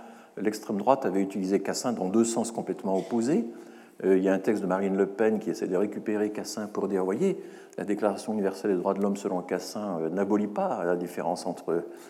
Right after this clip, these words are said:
le national et l'étranger. » C'est donc un argument en faveur de la préférence nationale. Et puis inversement, euh, euh, des, euh, sites d'extrême droite, j'en ai cité un,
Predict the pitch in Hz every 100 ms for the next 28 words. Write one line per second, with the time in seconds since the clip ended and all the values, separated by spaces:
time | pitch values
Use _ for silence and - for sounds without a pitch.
0 | - - 82 - 104 92 87 85 - 92
1 | 82 80 80 - 92 107 107 85 92 98
2 | 101 98 - 95 104 98 82 - 101 95
3 | 95 - 82 - 151 165 - - - -
4 | - - - 113 98 90 - 95 104 131
5 | - - - - - 95 92 85 - -
6 | - - - 92 87 85 85 85 85 107
7 | 107 95 85 78 80 113 - 87 87 -
8 | 85 82 80 104 - 73 - - 80 82
9 | 101